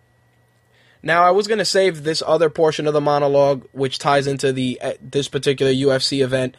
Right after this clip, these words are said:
for the M M A segment, but I really need to address it, and that is the subject of Brock Lesnar.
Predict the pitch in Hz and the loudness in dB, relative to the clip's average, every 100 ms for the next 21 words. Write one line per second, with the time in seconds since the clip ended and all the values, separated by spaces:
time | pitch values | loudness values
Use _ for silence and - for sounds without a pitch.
0 | _ _ _ _ - 147 147 131 139 135 | _ _ _ _ 2 4 4 0 -2 -2
1 | 139 139 151 147 151 151 202 196 185 160 | -2 -2 -2 -2 -2 0 2 2 0 -2
2 | 151 147 135 143 120 131 127 - 120 - | -4 -6 -6 -4 -4 -2 -2 -4 -8 -10
3 | - 143 156 180 175 175 - 160 143 156 | -6 -2 2 2 0 -2 2 2 2 0
4 | 151 143 127 135 139 139 139 127 117 80 | 0 -2 0 2 2 2 0 0 -4 -12